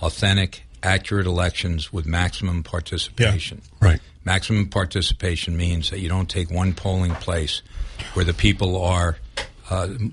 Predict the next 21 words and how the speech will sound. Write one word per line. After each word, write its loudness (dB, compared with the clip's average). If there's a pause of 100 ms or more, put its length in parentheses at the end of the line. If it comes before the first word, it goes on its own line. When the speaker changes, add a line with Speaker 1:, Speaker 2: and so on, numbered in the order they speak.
(200)
Speaker 1:
senior, 4 (720)
most 4
don't 4
have 0
cars, -4 (760)
most 2
are 2
not 2
going 2
to 0
try 0
and 0
figure -2
out 0
a -4
place 0
to -8
park -2
down -2
at -6 (240)
Speaker 2:
Right. 4